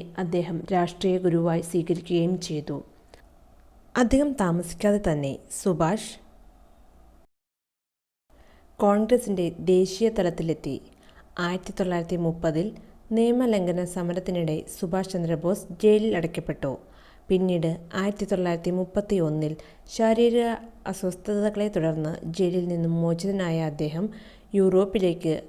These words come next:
നാടുകടത്തപ്പെടുകയും ചെയ്തു. ആയിരത്തി തൊള്ളായിരത്തി മുപ്പത്തിയെട്ടിലെ ഹരിപുര കോൺഗ്രസ് സമ്മേളനത്തിൽ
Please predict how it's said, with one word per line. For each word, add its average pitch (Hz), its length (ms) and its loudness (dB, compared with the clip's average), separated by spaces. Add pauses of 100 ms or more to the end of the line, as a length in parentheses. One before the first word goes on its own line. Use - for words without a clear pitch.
(100)
നാടുകടത്തപ്പെടുകയും 175 1120 0
ചെയ്തു. 165 340 -2 (800)
ആയിരത്തി 220 440 -2
തൊള്ളായിരത്തി 202 360 0
മുപ്പത്തിയെട്ടിലെ 180 960 -2 (200)
ഹരിപുര 226 560 -2
കോൺഗ്രസ് 180 540 0
സമ്മേളനത്തിൽ 170 640 0